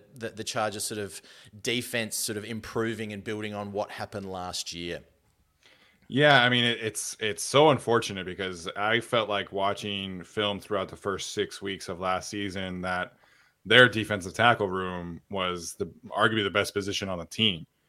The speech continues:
Speaker 2: You know, Sebastian
Speaker 1: Hundred percent.
Speaker 2: Joseph Day was playing super well. Austin Johnson was playing well.
Speaker 1: Yeah.
Speaker 2: Morgan Fox was rushing the passer at a high level. Uh, he who shall not be named was kinda doing his thing, uh, you know, wrecking
Speaker 1: <laughs>
Speaker 2: things in a poor way.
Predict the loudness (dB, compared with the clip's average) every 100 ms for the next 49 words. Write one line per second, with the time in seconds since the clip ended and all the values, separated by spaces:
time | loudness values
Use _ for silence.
0 | _ _ -4 -2 0 4 4 4 2 0
1 | 0 0 0 0 -2 -2 -4 -2 0 2
2 | 4 4 4 2 -2 0 0 -2 -8 -4
3 | -4 -2 -2 0 0 0 0 2 4 4
4 | 2 -4 -2 -2 -2 -4 2 2 2 0
5 | 0 2 2 2 0 0 2 0 -2 _
6 | -20 -20 _ -6 0 4 4 2 -2 _
7 | -2 2 2 0 0 0 2 2 0 -2
8 | -2 -4 -6 -6 -2 -2 -4 -6 -4 -4
9 | -4 -4 -2 -2 -4 -4 -4 -4 -4 0
10 | 0 0 -2 -2 -2 0 2 2 2 2
11 | 8 10 12 12 12